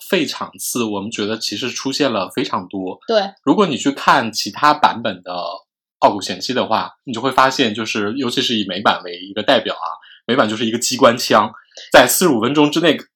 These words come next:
Speaker 1: 差不多把你给炸死了，然后把，已经炸死了一个连的人，然后中国就是小米加步枪给你在那慢慢，慢慢悠悠走，而且很多戏是没有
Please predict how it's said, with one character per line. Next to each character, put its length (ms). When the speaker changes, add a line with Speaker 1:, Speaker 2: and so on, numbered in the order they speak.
Speaker 1:
差 120
不 60
多 80
把 140
你 80
给 100
炸 260
死 200
了， 120
然 120
后 80
把， 240
已 180
经 100
炸 200
死 120
了 240
一 100
个 80
连 180
的 80
人， 240
然 80
后 60
中 160
国 100
就 100
是 60
小 160
米 120
加 140
步 100
枪 200
给 100
你 60
在 100
那 80
慢 160
慢， 240
慢 160
慢 160
悠 140
悠 80
走， 160
而 140
且 100
很 180
多 160
戏 240
是 160
没 120
有 280